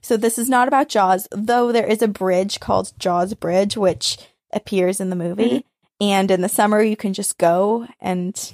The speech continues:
Speaker 1: cool off by jumping into this death by great white shark, cool water below,
Speaker 2: I'm
Speaker 1: cool dark water.
Speaker 2: I'm pretty sure I've jumped off that bridge. I just didn't know that it was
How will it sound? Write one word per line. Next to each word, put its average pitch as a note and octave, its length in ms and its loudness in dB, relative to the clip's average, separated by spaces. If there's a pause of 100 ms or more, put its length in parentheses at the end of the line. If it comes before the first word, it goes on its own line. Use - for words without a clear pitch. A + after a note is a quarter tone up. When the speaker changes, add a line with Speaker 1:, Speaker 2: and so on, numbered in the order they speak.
Speaker 1:
cool G3 320 -2
off - 380 -2
by F#3+ 360 0 (840)
jumping G3+ 320 -2
into G#3 260 -2
this - 360 -4 (400)
death F#3 280 0
by G3 180 2
great G3 320 -2
white G3 260 0 (320)
shark, - 460 -2 (320)
cool G3+ 280 0
water A3 280 2
below, A3 380 2
Speaker 2:
I'm G#3 220 -2 (100)
Speaker 1:
cool C#4+ 180 0
dark D#4+ 260 0
water. D4 200 -2 (220)
Speaker 2:
I'm A3 200 0
pretty A#3 580 0
sure A#3 380 0
I've G3+ 220 0
jumped F#3 280 -2
off F3 200 -2
that D#3+ 180 -2
bridge. - 260 -4
I F#3 100 0
just F3+ 260 -6
didn't G3 280 -2
know F3 260 4
that E3+ 140 0
it D#3+ 60 -4
was D#3+ 220 -6